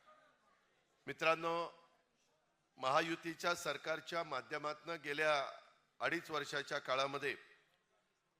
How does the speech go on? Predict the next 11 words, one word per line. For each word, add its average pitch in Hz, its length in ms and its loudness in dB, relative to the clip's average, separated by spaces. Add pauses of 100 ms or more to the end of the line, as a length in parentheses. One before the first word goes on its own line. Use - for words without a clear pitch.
अनेक 170 380 -2 (260)
लोकहिताचे, 160 880 -6
अनेक 151 380 -6
विकासाचे 151 680 -4
अशा 147 240 -2
प्रकारचे 143 540 -6
निर्णय 131 420 -2 (1300)
मार्गी 135 420 2
लावण्याचा 147 420 -2
प्रयत्न 143 540 -6 (1200)
एकनाथरावांनी, 147 920 -2